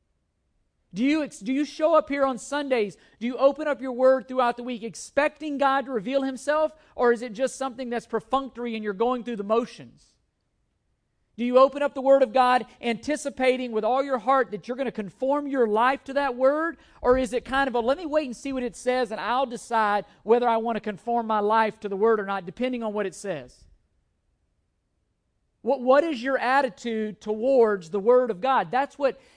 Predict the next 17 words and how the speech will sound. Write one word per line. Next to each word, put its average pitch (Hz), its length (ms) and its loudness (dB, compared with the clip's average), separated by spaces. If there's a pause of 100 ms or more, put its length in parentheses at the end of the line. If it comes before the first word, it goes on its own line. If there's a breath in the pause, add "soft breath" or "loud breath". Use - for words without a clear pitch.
that's 262 200 2
what 285 140 -6
James 254 320 -6
is 214 100 -10
asking 226 460 -6
all 233 300 0
of 208 100 -4
us 208 140 -8
this 139 180 -14
morning. 139 380 -10 (960)
What 247 220 6
is 240 100 -6
your 254 100 -2
attitude 233 460 -2
towards 208 300 -4
the 190 80 -8
Word? 151 320 -6